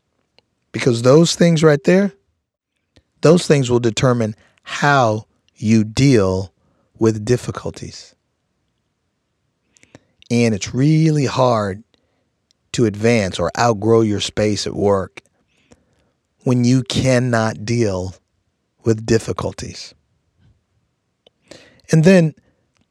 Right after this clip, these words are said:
do you put the team first or yourself first? Do you use I or more than you use we? And,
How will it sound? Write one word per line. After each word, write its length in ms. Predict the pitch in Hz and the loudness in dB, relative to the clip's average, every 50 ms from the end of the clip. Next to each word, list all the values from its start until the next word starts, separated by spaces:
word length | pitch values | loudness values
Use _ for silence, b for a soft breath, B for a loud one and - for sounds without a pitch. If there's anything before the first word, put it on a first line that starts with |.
| _ _ b b b b b b _ - | _ _ b b b b b b _ 0
do 100 | - 165 | 2 4
you 80 | 170 165 | 4 4
put 180 | - - 240 | 4 2 2
the 140 | - - 131 - | 2 0 -2 -2
team 340 | - - 160 147 147 143 135 | -2 0 2 2 2 2 0
first 480 | - - - 101 95 95 90 - - - - | -2 0 2 2 2 2 -2 -6 -10 -8 -2
or 160 | - 113 117 117 | 0 2 2 4
yourself 480 | 110 110 104 - - - 127 110 101 | 2 0 -2 0 0 2 2 2 2
first? 580 | - - - - 82 85 - - - - - - _ _ _ _ _ _ _ _ _ _ _ _ _ _ _ _ _ _ - | -2 -8 -8 -8 -8 -8 -10 -16 -18 -18 -20 -20 _ _ _ _ _ _ _ _ _ _ _ _ _ _ _ _ _ _ -2
Do 80 | - | 0
you 320 | 123 127 123 123 143 165 170 | 2 2 4 4 4 6 6
use 180 | 147 123 107 - - | 4 4 0 -2 -2
I 540 | 135 139 139 131 120 107 98 80 101 104 _ _ _ _ _ _ _ _ _ _ - - | 0 2 2 2 0 0 -2 -6 -10 -14 _ _ _ _ _ _ _ _ _ _ -4 -2
or 260 | 104 98 95 90 - _ _ _ - | -2 0 -2 -4 -8 _ _ _ -2
more 240 | 123 135 143 143 139 | 2 4 4 4 4
than 160 | 131 127 123 | 2 0 0
you 100 | 117 117 | 2 0
use 380 | 113 113 123 127 127 120 107 95 | 2 2 2 2 2 0 0 -2
we? 420 | 98 110 123 120 107 95 87 98 | 0 0 2 2 0 -2 -4 -8
And, 140 | 104 107 104 | -12 -16 -20